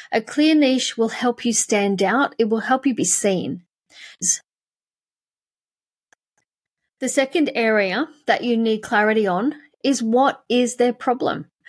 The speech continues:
What is the big issue that your client wants to solve? Think about what is keeping them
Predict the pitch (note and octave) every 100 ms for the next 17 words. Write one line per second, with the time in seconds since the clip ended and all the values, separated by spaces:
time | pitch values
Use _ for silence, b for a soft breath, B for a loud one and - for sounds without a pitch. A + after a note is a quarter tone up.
0 | B B - A3+ D4+ - E4 E4+ D#4+ C4
1 | G#3+ - C#4+ A#3+ - A#3+ C4 - F3 F3
2 | D4 - A#3+ G3 B3 B3 A#3+ G#3+ A3 G#3+
3 | G#3+ - A#3 G#3+ A#3+ G#3 - - _ B
4 | B B _ E4+ F#4+ G#4 F4 B3+ - A#3
5 | B3 A#3+ B3 A3+ - C#4 C4 C4 A#3+ A3